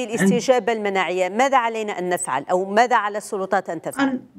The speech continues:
Speaker 2: يجب أن نأخذ عينات بعد الجرعة الثانية، مثلًا عينة كل شهر،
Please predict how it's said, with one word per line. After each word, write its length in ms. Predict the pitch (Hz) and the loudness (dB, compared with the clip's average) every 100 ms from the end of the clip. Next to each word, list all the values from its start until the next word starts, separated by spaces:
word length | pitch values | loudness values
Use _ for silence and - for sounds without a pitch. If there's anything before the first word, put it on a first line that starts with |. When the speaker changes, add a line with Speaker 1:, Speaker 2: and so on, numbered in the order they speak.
| 185 254 - - _ _ _ _ _ _ | -18 -18 -20 -20 _ _ _ _ _ _
Speaker 2:
يجب 380 | 156 151 143 170 | -2 0 2 0
أن 220 | 269 185 | 2 4
نأخذ 380 | 175 - 175 165 | 2 2 0 2
عينات 840 | 151 131 151 143 139 143 190 349 - - _ _ _ | 2 0 -2 0 2 4 2 0 -4 -20 _ _ _
بعد 460 | 127 254 202 180 233 226 202 - _ _ | 0 2 2 0 0 0 -2 -10 _ _
الجرعة 360 | 156 135 170 147 | -6 0 0 0
الثانية، 640 | 151 165 147 131 151 311 - _ _ _ - | -4 -2 0 0 0 -2 -8 _ _ _ -2
مثلًا 640 | 285 294 240 220 190 165 | 0 2 0 2 0 -2
عينة 440 | 143 196 247 233 196 | -4 -4 -2 0 -2
كل 380 | 190 262 208 - | 0 0 0 -2
شهر، 400 | 240 247 302 | 0 0 -2